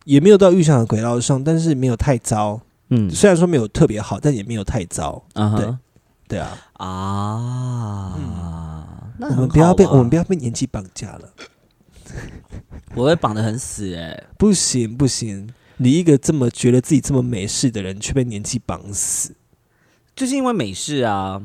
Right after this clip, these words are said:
Speaker 1: 美式才不会被年纪绑死嘞。
Speaker 2: 可是因为我，我都会想，就是比我，现在在我这个年纪的人，其实还蛮多人都已经相对来说稳定跟成熟了啦。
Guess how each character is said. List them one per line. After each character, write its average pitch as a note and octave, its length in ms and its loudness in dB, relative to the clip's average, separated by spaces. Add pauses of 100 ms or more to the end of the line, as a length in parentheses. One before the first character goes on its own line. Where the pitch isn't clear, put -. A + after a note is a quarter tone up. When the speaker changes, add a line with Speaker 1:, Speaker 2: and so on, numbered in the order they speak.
(100)
Speaker 1:
美 B2+ 160 6
式 A2+ 200 0
才 B2+ 120 2
不 B2+ 140 2
会 C#3 60 2
被 D#3+ 120 4
年 A2+ 200 -2
纪 B2+ 100 0
绑 F#2 320 -4
死 - 360 -12
嘞。 - 140 -14 (760)
Speaker 2:
可 F3+ 60 -4
是 A3 80 -4
因 D4+ 120 -2
为 A3+ 320 0 (160)
我， D#3 240 -2 (140)
我 D#3+ 100 -4
都 A3+ 100 4
会 E4 120 2
想， C#3 220 0
就 G3 100 -4
是 A#3 80 -6
比 F3 240 -6
我， F3+ 160 -6
现 A#3 260 -6
在 G#3+ 120 0
在 G3+ 120 0
我 C3 120 2
这 E3+ 80 -6
个 E3 80 -4
年 G#2+ 200 -8
纪 C#3+ 200 -10
的 G#2 120 -4
人， F2+ 180 -4
其 C3+ 140 -6
实 D#3+ 80 -2
还 D3 120 -4
蛮 A#2+ 160 -6
多 D3+ 200 -6
人 A#2+ 100 -4
都 C3+ 120 0
已 B2 40 0
经 C3 280 -6
相 C3+ 280 -10
对 C3 140 -6
来 F2+ 180 -10
说 G#2+ 200 -10
稳 F#2 220 -12
定 A2 140 -14
跟 G#2+ 120 -8
成 F2 200 -14
熟 - 160 -16
了 A#1+ 200 -18
啦。 - 240 -20